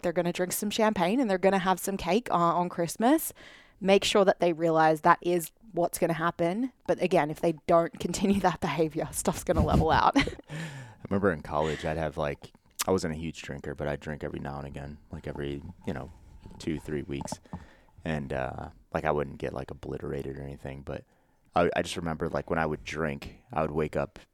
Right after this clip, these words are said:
Speaker 2: so lean the next day.
Speaker 1: <laughs> I was gonna say, I, I,
Speaker 2: <laughs>
Speaker 1: I was gonna say the same thing happened to me.
Speaker 2: Yeah, just so lean the next day. I'm
Speaker 1: Mm-hmm.
Speaker 2: just like,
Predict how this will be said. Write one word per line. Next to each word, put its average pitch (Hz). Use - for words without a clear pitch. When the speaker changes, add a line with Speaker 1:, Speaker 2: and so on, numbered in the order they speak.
Speaker 2:
so -
lean 73
the 71
next 71
day. 73
Speaker 1:
<laughs> -
I 277
was 320
gonna 349
say, 392
I, -
I, 285
Speaker 2:
<laughs> 254
Speaker 1:
I -
was 262
gonna 269
say 254
the 262
same 240
thing 269
happened 247
to 247
me. 254
Speaker 2:
Yeah, 87
just -
so 87
lean 80
the 80
next 277
day. -
I'm 80
Speaker 1:
Mm-hmm. 80
Speaker 2:
just -
like, 73